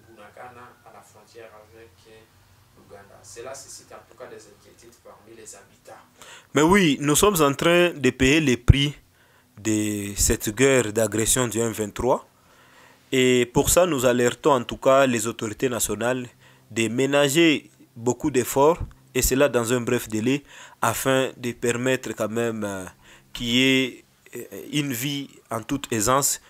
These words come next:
Speaker 2: pour la population de la ville de Goma. Ce qu'il faut retenir est que ici c'est la ville. Et dans la ville, il n'y a pas de champs. Dans la ville, on ne cultive pas. Donc, quelque part, et ce n'est pas du tout,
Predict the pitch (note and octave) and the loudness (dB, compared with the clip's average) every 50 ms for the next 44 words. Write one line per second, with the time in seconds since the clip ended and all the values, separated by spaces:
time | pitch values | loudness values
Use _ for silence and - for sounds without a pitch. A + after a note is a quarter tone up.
0 | _ _ - - C#3 C3 C3 B2 A#2 - A2+ - - A#2+ A2+ A2 G#2+ - - B2+ | _ _ -6 -4 -4 -2 0 0 -2 -2 -4 -6 -6 -6 -4 -4 -2 -4 -4 -4
1 | B2 A#2+ - - A#2+ A#2 A#2 A#2 A2+ - C#3 B2 A2+ B2 A#2+ B2+ C#3 B2 G#2 F2+ | -4 -6 -8 -10 -8 -4 -4 -4 -4 -4 -8 -8 -6 -6 -2 -2 -2 -2 -4 -6
2 | - _ - - - - - _ - - F#3 A3 - F#3 - - F#3 E3+ D3 C3+ | -14 _ -20 -20 -20 -20 -18 _ -2 0 0 0 0 0 0 2 4 4 4 2
3 | - C3+ B2+ A#2+ C3+ D#3+ G#3+ A#3 - - C#3+ C#3 - C#3+ C#3+ D3+ F3 F3 - _ | 2 2 0 2 0 -2 -2 -2 -2 -2 -2 -2 2 2 2 2 2 0 -6 _
4 | _ _ _ _ _ _ - D#3 C#3 - - G3 - - C3 A#2+ A#2 G#2+ A2 B2 | _ _ _ _ _ _ -2 0 2 2 2 2 4 4 4 4 4 2 2 -2
5 | A2+ F#2 F2+ - - - - _ _ - - - _ _ - C3+ B2+ B2+ B2+ B2 | -6 -6 -6 -12 -20 -20 -20 _ _ -20 -20 -20 _ _ 0 2 4 6 6 6
6 | A#2 A2+ C3 C3 C3 C3 C3 A#2+ D#3 E3+ E3 - - B2+ A#2 A2+ A2 - - B2+ | 4 4 4 4 4 4 2 2 0 -2 -2 -4 -4 -4 -2 -2 0 2 2 2
7 | A#2 G#2+ G#2+ G2 - C3 C#3 E3+ - _ _ - - - _ _ - A2 A#2+ B2+ | 2 2 -2 -4 -2 -2 -2 -4 -4 _ _ -20 -20 -20 _ _ -2 0 2 4
8 | B2+ C3 A#2+ A#2+ D3+ E3 D3+ B2 G#2 F#2+ F#2 F2 - - - - - - _ _ | 4 4 2 2 2 2 2 2 2 0 -2 -4 -10 -20 -20 -20 -20 -20 _ _
9 | _ _ _ _ - - C3+ B2 B2+ A#2+ - - B2+ - - - D3+ A#2 - - | _ _ _ _ -6 -2 0 0 0 0 0 -2 -2 0 0 -2 -2 -2 0 2
10 | C3+ C#3 C4+ - - _ _ _ _ - C3+ B2+ B2 - - - - _ - E3 | 2 2 2 0 -8 _ _ _ _ -2 -2 -2 -2 -4 -10 -18 -12 _ -2 -2
11 | D#3 - D3+ C#3 - E3 F#3+ G#3 - - - _ _ _ - - - - _ _ | 0 0 0 2 4 4 4 4 2 0 -4 _ _ _ -20 -20 -20 -20 _ _
12 | _ _ - C#3+ C3+ C3+ C3 C3 C3 B2+ B2 A#2 A#2 - - D3 C#3+ C3+ C#3 C#3 | _ _ 0 2 4 4 6 6 4 4 4 2 2 2 2 2 2 2 2 0
13 | C#3 - E3+ E3 D#3+ D3+ C#3+ A#2+ G2 G#2+ A#2+ - B2+ - _ - E3 D#3+ D3 C3+ | 2 4 4 6 6 6 4 4 2 0 0 -4 -6 -6 _ 0 2 2 2 2
14 | A#2 | 0